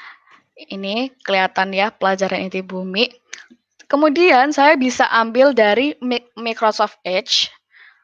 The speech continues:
Atau kalau dulu kita bilangnya Internet Explorer gitu ya. Kita pakai Microsoft Edge. Terus saya cari baju adat Indonesia P N G.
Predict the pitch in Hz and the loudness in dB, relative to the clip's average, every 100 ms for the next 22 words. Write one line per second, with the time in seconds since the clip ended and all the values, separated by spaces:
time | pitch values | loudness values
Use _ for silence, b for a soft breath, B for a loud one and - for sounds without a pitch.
0 | b _ _ - 214 262 277 277 254 240 | b _ _ -4 -2 0 2 4 4 4
1 | 226 247 269 262 214 196 208 254 240 220 | 2 2 2 0 2 0 0 -4 -4 -4
2 | 220 190 - - 208 202 190 180 180 175 | -4 -4 -6 -2 2 2 -2 -8 -8 -6
3 | 190 - _ _ _ _ - 240 247 240 | -6 -10 _ _ _ _ -6 -2 0 0
4 | 233 269 - _ 220 214 - 208 220 214 | 0 -2 -4 _ -6 -6 -4 -4 -4 -8
5 | - 190 196 - - _ B B B B | -8 -6 -4 -4 -4 _ B B B B
6 | B 285 311 311 302 320 - 311 311 330 | B -2 0 4 4 4 4 4 4 2
7 | 320 _ _ 247 - 214 202 196 220 - | -4 _ _ _ -2 0 0 -2 -2 0
8 | 202 202 214 220 220 208 202 202 196 - | 0 0 -2 -2 -8 -8 -8 -10 -10 -8
9 | 240 240 311 339 _ _ _ _ _ _ | -2 2 0 -2 _ _ _ _ _ _
10 | - 247 - 233 220 214 196 | -6 -4 -4 -6 -4 -4 -4